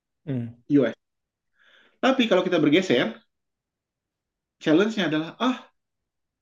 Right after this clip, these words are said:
Speaker 2: dia perusahaan di Belanda.
Speaker 1: Hmm.
Speaker 2: Meskipun misalnya kalau saya punya pricing yang berbeda ya untuk, untuk, untuk, untuk
Speaker 1: Asia
Speaker 2: Eropa
Speaker 1: dan
Speaker 2: sekian,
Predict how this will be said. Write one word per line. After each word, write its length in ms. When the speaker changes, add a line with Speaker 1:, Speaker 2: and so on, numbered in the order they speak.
Speaker 2:
dia 160
perusahaan 320
di 160
Belanda. 640
Speaker 1:
Hmm. 640
Speaker 2:
Meskipun 240
misalnya 320
kalau 240
saya 160
punya 160
pricing 400
yang 80
berbeda 320
ya 240
untuk, 240
untuk, 320
untuk, 320
untuk 160
Speaker 1:
Asia 160
Speaker 2:
Eropa 160
Speaker 1:
dan 160
Speaker 2:
sekian, 220